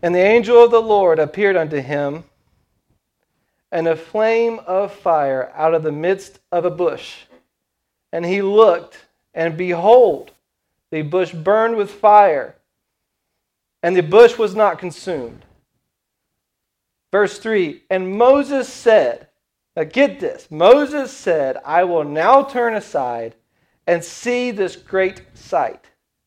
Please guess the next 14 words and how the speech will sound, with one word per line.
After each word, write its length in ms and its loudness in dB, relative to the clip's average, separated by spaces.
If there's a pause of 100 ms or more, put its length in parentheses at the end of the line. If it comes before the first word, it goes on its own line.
(800)
why 480 4
the 140 -2
bush 440 -6
is 140 -16
not 420 -12
burnt." 320 -16 (1500)
And 140 2
when 140 4
the 100 8
Lord, 720 6 (120)
when 200 -2
the 120 8
Lord 600 6
saw 800 2